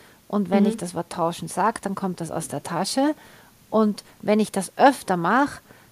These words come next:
Speaker 1: dann,
Speaker 2: Mhm.
Speaker 1: äh, kann ich, kann mir das gelingen, dass der Hund mir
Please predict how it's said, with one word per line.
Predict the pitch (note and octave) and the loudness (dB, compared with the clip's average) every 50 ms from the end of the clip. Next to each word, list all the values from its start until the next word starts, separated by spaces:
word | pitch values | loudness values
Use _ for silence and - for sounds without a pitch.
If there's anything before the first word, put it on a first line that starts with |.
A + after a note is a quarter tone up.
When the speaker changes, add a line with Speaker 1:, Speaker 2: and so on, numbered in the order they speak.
| _ _ - | _ _ 4
Speaker 1:
dann, | G3+ G#3 G#3+ G#3 G#3 | 6 8 8 8 6
Speaker 2:
Mhm. | G3+ G#3 G3+ - - | 6 2 -2 -2 0
Speaker 1:
äh, | G#3+ G#3+ G3 F#3+ F#3+ F#3+ G3 F#3+ - - - - _ - - - _ _ _ _ _ _ _ - | 2 4 4 4 4 2 0 -2 -6 -12 -20 -20 _ -20 -20 -20 _ _ _ _ _ _ _ -10
kann | - G3+ G#3+ G#3 G#3+ A#3 A#3+ | -4 2 4 4 6 6 6
ich, | C4+ D4 D#4 D4+ - - - - - _ _ _ _ _ - - _ _ - - - - _ _ _ _ - - _ _ _ _ _ _ - - | 4 4 4 2 0 -6 -14 -16 -18 _ _ _ _ _ -20 -20 _ _ -10 -10 -10 -14 _ _ _ _ -20 -20 _ _ _ _ _ _ -18 -14
kann | - G3+ A3+ A#3 C4+ C#4 | -2 2 4 6 8 8
mir | C#4+ C4 | 8 8
das | A#3+ A#3+ A#3 - | 8 6 4 2
gelingen, | - A3+ G#3 G3+ A3 A3 A#3+ C4+ C#4+ D#4 D#4+ - - - _ - | 0 2 2 4 4 4 4 4 4 4 2 0 -2 -10 _ -6
dass | - G#3 - | -6 -4 0
der | - A3+ A3+ G#3 | 0 0 2 2
Hund | G#3+ A#3+ B3+ B3+ B3+ A#3+ | 2 2 4 4 4 4
mir | B3 B3 B3 A#3+ A#3 - | 4 4 4 4 4 2